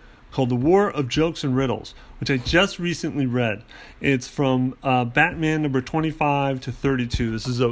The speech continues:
a, a newer story that just came out, like, a year or two ago. It's, uh, Batman.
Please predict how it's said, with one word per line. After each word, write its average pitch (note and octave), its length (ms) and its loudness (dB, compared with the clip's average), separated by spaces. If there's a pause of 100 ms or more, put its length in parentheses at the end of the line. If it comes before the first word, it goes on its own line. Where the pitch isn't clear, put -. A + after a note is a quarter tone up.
a, A#2+ 280 -2
a C3+ 80 -4
newer F3 260 4
story E3 420 2
that C#3 120 0
just C#3+ 200 -10
came E3 140 0
out, D3+ 160 0
like, B2+ 120 -4
a B2+ 60 -2
year D3+ 240 2
or D3 40 2
two D3+ 220 -2
ago. C3 360 0 (460)
It's, C3+ 560 0 (880)
uh, C3+ 80 -2
Batman. F3+ 720 2